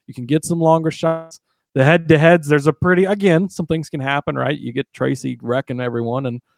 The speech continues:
and things can happen. But the head-to-heads, for the most part, you kinda have a, a feeling on which way they might go.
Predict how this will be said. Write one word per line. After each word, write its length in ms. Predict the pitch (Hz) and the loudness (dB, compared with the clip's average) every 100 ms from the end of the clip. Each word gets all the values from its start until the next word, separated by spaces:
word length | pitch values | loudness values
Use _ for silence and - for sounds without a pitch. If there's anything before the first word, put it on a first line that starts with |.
| _ - | _ -12
and 120 | 127 | 0
things 220 | 147 139 | 0 0
can 120 | - 123 | -2 -4
happen. 440 | 123 117 - 147 | -4 -4 -4 2
But 200 | 139 123 _ _ _ _ _ | 2 2 _ _ _ _ _
the 80 | 127 | 0
head-to-heads, 480 | 143 143 147 160 - | 2 4 4 2 0
for 80 | 160 | 0
the 80 | |
most 260 | 151 170 - | 2 2 4
part, 160 | 190 175 | 2 2
you 80 | |
kinda 380 | 156 - 156 160 | -4 -4 -2 0
have 240 | 156 165 165 | 0 2 2
a, 20 | |
a 380 | 165 170 165 160 | 2 2 0 0
feeling 320 | 160 170 165 | 0 2 2
on 80 | 165 | 0
which 160 | 170 | 2
way 100 | 180 | 2
they 120 | 170 | 2
might 200 | 165 165 | 2 0
go. 320 | - 196 196 | 0 0 0